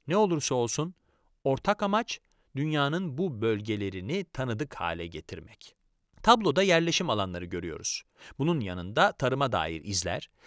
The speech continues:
bildiğimiz dinlere ait olmasa da dini törenleri andıran öğeler de var. Bunlar sayesinde kendi kültürümüzle tanımadığımız bu kültür arasında bağlantılar kurabiliyoruz.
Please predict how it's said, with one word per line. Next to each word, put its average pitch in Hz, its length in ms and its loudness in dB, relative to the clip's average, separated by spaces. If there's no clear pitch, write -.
bildiğimiz 147 480 0
dinlere 127 320 -2
ait 120 320 2
olmasa 165 460 0
da 92 160 -2
dini 135 300 -4
törenleri 107 420 0
andıran 104 360 0
öğeler 113 400 0
de 80 60 -6
var. - 280 -12
Bunlar 135 240 2
sayesinde 82 720 2
kendi 160 300 0
kültürümüzle 143 840 -2
tanımadığımız 139 640 0
bu 175 100 -4
kültür - 360 -6
arasında 147 440 0
bağlantılar 131 560 2
kurabiliyoruz. 95 720 -4